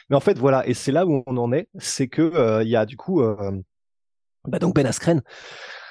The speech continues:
dans le podcast avec Daniel Cormier, qui était en mode, bah, en fait, là, maintenant, on en est presque au point où Jiri, il pourrait, il pourrait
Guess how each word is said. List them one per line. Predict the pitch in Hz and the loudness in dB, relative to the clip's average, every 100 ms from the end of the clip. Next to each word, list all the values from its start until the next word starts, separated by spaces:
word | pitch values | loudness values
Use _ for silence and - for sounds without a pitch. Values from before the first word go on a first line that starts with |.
| - - | -20 -4
dans | 127 | -2
le | |
podcast | 123 120 - 151 - | 0 -2 0 0 2
avec | 117 113 | 0 2
Daniel | 139 135 | 2 2
Cormier, | 143 117 156 226 _ | 2 2 2 0 _
qui | - 131 | -2 0
était | - | 2
en | 156 131 | 2 4
mode, | 226 170 | 2 4
bah, | 120 - _ _ _ _ _ | 0 0 _ _ _ _ _
en | - | -8
fait, | 233 - | -8 -2
là, | 143 185 | 2 2
maintenant, | 131 95 - 139 226 294 - | 0 -4 -2 0 0 -2 0
on | 135 | 2
en | 135 | 2
est | 131 | 2
presque | - 165 - 147 | 0 -2 -2 -2
au | 127 | -2
point | 214 226 - | 0 0 0
où | 185 240 | 0 0
Jiri, | 160 113 131 131 135 240 - _ - | 0 -2 0 2 2 2 -2 _ -10
il | 131 | -6
pourrait, | - 123 113 120 _ _ - | -4 -2 0 -2 _ _ -8
il | 127 | -8
pourrait | - - 208 147 147 139 254 | -6 0 2 4 2 2 -2